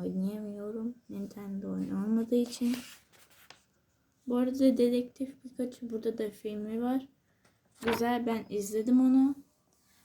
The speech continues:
Pokemon Go, evet. E, ben Pokemon Go'yu oynamıştım ama artık oynayamıyorum. Bir sıkıntı oluştu.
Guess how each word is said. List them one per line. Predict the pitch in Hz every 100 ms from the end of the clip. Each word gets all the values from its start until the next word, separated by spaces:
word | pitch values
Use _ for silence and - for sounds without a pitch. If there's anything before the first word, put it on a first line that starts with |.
| _
Pokemon | - 269 277 247 247 262 247
Go, | 233 220
evet. | 220 208 196 - _ 208
E, | 208 202 202
ben | 220 233 226
Pokemon | 226 214 214 208 208 202
Go'yu | 214 208 190 - - _ -
oynamıştım | 214 226 240 247 - 240
ama | 240 226
artık | 208 - -
oynayamıyorum. | 214 220 226 233 233 220 202 208 220 214
Bir | 208
sıkıntı | - - 208 202 -
oluştu. | 214 196 - - 247 262